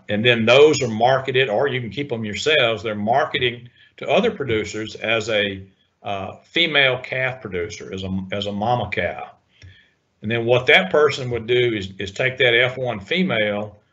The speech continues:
breed her to some other breed of bull, like a Charolais or a Brangus or something, and produce these F two calves. The advantage of those F one females in that situation is they tend to,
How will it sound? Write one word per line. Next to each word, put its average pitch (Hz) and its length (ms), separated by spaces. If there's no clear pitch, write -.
breed 113 280
her 131 100
to 117 160
some 135 260
other 131 300
breed 123 500
of 107 140
bull, 131 540
like 104 200
a 92 40
Charolais 120 760
or 104 160
a - 20
Brangus 113 500
or 104 60
something, 104 480
and 98 180
produce 127 400
these 117 300
F 120 260
two 220 200
calves. - 640
The 113 80
advantage 156 480
of 147 80
those 143 220
F 143 220
one 127 200
females 123 600
in 107 100
that 147 180
situation 113 760
is 104 420
they 131 280
tend 175 420
to, 131 480